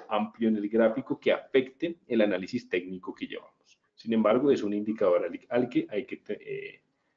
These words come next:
tenerle mucho, mejor dicho, estarlo evaluando constantemente. Inflación,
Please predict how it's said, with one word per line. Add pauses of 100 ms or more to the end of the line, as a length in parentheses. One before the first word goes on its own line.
(600)
tenerle
mucho,
mejor
dicho, (220)
estarlo
evaluando
constantemente. (1400)
Inflación,